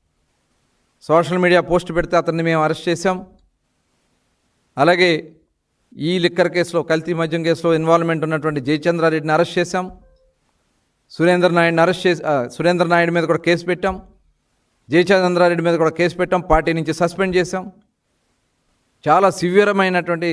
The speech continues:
తీవ్రమైనటువంటి యాక్షన్స్ ఉంటాయి అనేది మా నాయకులకైనా కూడా మేము ట్రాన్స్పరెంట్గా ఉండడం అనేది ఇదే ఒక నిదర్శనం.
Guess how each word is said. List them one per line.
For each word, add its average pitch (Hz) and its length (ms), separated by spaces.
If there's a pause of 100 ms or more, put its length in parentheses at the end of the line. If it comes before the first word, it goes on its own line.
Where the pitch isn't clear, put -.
తీవ్రమైనటువంటి 160 680
యాక్షన్స్ 156 400
ఉంటాయి 147 200
అనేది 151 260 (1600)
మా 123 180
నాయకులకైనా 147 580
కూడా 143 160
మేము 135 260 (720)
ట్రాన్స్పరెంట్గా 151 600
ఉండడం 139 200
అనేది 127 260
ఇదే 120 140
ఒక 135 160
నిదర్శనం. 135 440